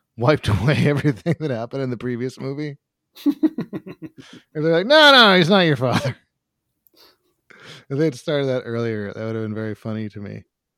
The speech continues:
Speaker 1: And it would have kinda solved a bunch of problems, too. 'Cause as, like, great as that moment is,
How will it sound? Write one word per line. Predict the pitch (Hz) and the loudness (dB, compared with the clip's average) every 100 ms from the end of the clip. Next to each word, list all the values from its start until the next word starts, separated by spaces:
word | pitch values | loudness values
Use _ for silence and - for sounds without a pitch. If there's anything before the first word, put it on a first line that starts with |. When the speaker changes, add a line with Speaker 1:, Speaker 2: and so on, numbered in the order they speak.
| _ _ _ _ - | _ _ _ _ 0
Speaker 1:
And | 190 | 2
it | |
would | 330 | 4
have | 359 | 2
kinda | 220 233 | 0 -2
solved | 156 185 190 151 | -2 0 2 0
a | |
bunch | 131 143 123 | -2 -2 -4
of | |
problems, | 95 135 120 104 98 - | -4 -4 -2 -6 -10 -10
too. | 120 98 92 - _ _ _ _ _ _ _ _ _ _ _ _ _ _ _ | -10 -10 -12 -18 _ _ _ _ _ _ _ _ _ _ _ _ _ _ _
'Cause | - | -4
as, | 156 143 135 | -2 -4 -4
like, | 160 120 | -4 -4
great | - 196 208 | -4 0 2
as | 175 | 2
that | 139 139 | 2 0
moment | 127 131 123 113 | 0 0 0 -2
is, | 110 101 87 87 - _ | -4 -6 -10 -16 -20 _